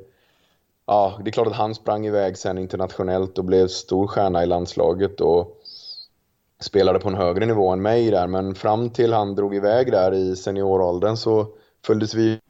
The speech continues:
åt, allt ifrån distriktslag till fotbollsgymnasie och till att spela i Allsvenskan tidigt och så vidare. Så han har jag både spelat med och mot, så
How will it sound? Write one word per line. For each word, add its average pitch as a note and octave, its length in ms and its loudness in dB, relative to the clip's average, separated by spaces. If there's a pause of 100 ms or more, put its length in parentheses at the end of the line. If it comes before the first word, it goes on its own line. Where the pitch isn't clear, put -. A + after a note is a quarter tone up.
åt, A#2 400 2
allt F#2+ 240 0
ifrån G2 400 -4 (840)
distriktslag B2 800 0
till B2 100 -6
fotbollsgymnasie A2 1400 0
och G#2+ 460 0
till G#2+ 140 -4
att G#2+ 60 -6
spela G#2 400 4
i G#2 40 6
Allsvenskan G2+ 580 -2
tidigt G2+ 380 -6
och G2+ 60 -4
så - 120 -4
vidare. G2 320 2
Så G#2 200 2 (420)
han A2+ 180 0
har A#2+ 40 4
jag A#2+ 80 2
både A#2+ 180 4
spelat G#2+ 240 -2
med C3+ 440 2
och A#2+ 140 -6
mot, A#2+ 480 -2
så A2 360 4